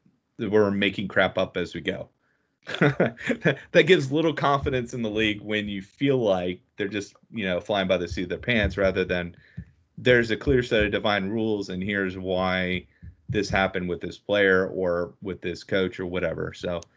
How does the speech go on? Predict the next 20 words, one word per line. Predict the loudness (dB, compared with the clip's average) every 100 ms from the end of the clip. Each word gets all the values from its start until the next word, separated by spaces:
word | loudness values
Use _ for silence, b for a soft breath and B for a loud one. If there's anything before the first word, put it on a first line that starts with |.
| B B B B B _ -2
yeah, | 0 0 4
I'll, | 6 4 4
I'll | 2
dig | 4 4 4
in | 4 4
more | 4 2
for | 2
that | 2 2
for | 0
next | -6 -6 -8
time. | -10 -8
But, | -4 -4 -4
um, | -6 -6 -6 -8 0
it | 4
is | 6 4 0 -14 _ _ _ _ _
very | -4 2 6 6 4
interesting | -2 -4 -4 -6 -6 -6
how | -4 -4 -4
drafted | -2 -2 -2 -6 -6
players' | -4 -4 -6 -10 -16